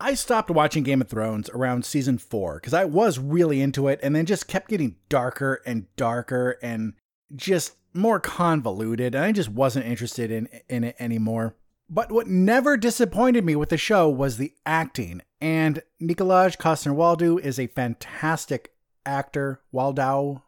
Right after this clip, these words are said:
Waldau, however you say it. Charles Dance has been a wonderful actor since long before I was born. One of the first movies I ever saw him in was Last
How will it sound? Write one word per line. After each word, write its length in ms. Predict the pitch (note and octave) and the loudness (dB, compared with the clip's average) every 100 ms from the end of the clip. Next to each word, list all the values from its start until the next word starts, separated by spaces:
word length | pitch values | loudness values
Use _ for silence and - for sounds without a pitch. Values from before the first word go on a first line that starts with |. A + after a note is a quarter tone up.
| _ _ - | _ _ -10
Waldau, 580 | A#2+ B2 A2 A#2 A#2+ A#2 | -8 -8 -10 -10 -12 -14
however 280 | - C#3+ B2 | -2 0 0
you 100 | G#2 | -4
say 220 | - F#2+ | -8 -10
it. 140 | F#2 - _ - - _ - | -10 -12 _ -20 -20 _ -2
Charles 360 | G3 B3 G3 | 2 4 2
Dance 360 | C#3 D#3 D3 - | 2 2 0 -2
has 200 | C#3+ C3 | -4 -2
been 160 | A#2+ | 0
a 60 | D3 | 0
wonderful 420 | E3 D#3+ D#3 D#3+ | 2 2 0 -2
actor 460 | C#3 C#3 - A2 G#2 _ _ _ | -2 -2 -2 -8 -8 _ _ _
since 600 | - - G3 C#3+ C3 - _ _ _ _ - | -10 0 2 2 -2 -8 _ _ _ _ -10
long 420 | C3 G3 C4 G#3 | -2 2 4 2
before 280 | E3 F#3 E3 | 2 2 4
I 140 | D#3 | 4
was 180 | D3 G#2 | 0 -4
born. 500 | G2 D3 G#2 D2+ C#2+ _ _ _ | 0 0 0 -6 -16 _ _ _
One 260 | C3 D#3+ G#3 | -2 2 2
of 60 | |
the 60 | E3+ | 0
first 400 | - - G#3 G#3 | -4 2 2 4
movies 300 | G#3+ G#3+ F#3+ | 4 4 2
I 160 | E3 E3 | 0 2
ever 240 | E3+ F3+ F3+ | 2 2 2
saw 240 | F#3+ F#3 | 4 4
him 240 | F3 F#3 | 4 0
in 240 | F#3 G3 E3+ | 0 0 0
was 180 | C3+ B2+ | -2 -2
Last 400 | C3+ C#3 E3 | 0 0 -2